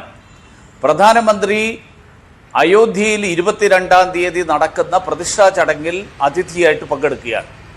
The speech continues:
മാധ്യമങ്ങൾ പ്രചരിക്കുന്നത്, പ്രചരിപ്പിക്കുന്നത് പോലെ, പ്രതിപക്ഷം പ്രചരിപ്പിക്കുന്നത് പോലെ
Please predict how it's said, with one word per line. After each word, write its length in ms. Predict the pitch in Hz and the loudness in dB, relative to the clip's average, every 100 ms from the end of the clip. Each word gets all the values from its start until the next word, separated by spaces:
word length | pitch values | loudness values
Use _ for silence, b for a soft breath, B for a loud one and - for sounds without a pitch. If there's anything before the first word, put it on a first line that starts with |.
| - - - - - - - | -20 -20 -20 -20 -20 -20 -10
മാധ്യമങ്ങൾ 440 | 113 151 196 208 202 | -2 2 2 2 2
പ്രചരിക്കുന്നത്, 640 | 185 180 202 190 196 196 | 2 0 0 0 -2 -2
പ്രചരിപ്പിക്കുന്നത് 760 | - 165 196 196 196 190 190 180 | -2 0 0 0 -4 -4 -2 2
പോലെ, 280 | 185 170 160 | 4 6 4
പ്രതിപക്ഷം 500 | 185 156 185 220 214 | 0 -4 -2 -2 -2
പ്രചരിപ്പിക്കുന്നത് 720 | 180 180 180 170 165 175 170 | -2 -2 -4 -8 -12 -8 -6
പോലെ 320 | 170 160 135 | 0 0 2